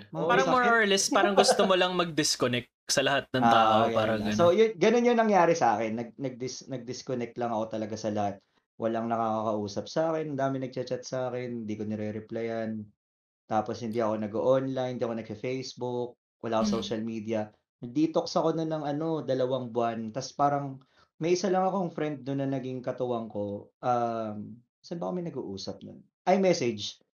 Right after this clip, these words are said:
Speaker 1: Sa iMessage kami nag-uusap.
Speaker 2: Hindi mo
Speaker 1: Yun
Speaker 2: naman
Speaker 1: lang, siya lang.
Speaker 2: nakatuluyan yung friend mo.
Speaker 1: Ah, hindi naman, hindi naman. Pero
Speaker 2: <laughs>
Speaker 1: thankful ako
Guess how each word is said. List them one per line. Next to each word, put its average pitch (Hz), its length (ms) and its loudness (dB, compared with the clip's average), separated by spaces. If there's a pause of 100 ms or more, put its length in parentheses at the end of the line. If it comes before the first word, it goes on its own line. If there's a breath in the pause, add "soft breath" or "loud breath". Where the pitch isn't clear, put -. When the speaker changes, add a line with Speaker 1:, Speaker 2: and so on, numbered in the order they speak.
(220)
Speaker 1:
Sa 170 200 0
iMessage 175 420 -2
kami 143 220 -2
nag-uusap. 110 560 -6 (540)
Speaker 2:
Hindi 160 120 0
mo 175 80 2
Speaker 1:
Yun 180 80 2
Speaker 2:
naman 190 120 4
Speaker 1:
lang, 175 100 4
siya - 20 -
lang. 180 80 6
Speaker 2:
nakatuluyan 165 480 4
yung 156 140 -2
friend 131 260 0 (120)
mo. 131 120 -8 (760)
Speaker 1:
Ah, 220 340 6
hindi 185 160 2
naman, 127 260 0
hindi 110 140 -4
naman. 110 240 -6
Pero 143 240 0
Speaker 2:
<laughs> 165 80 -4
Speaker 1:
thankful 143 320 -4
ako 123 160 -2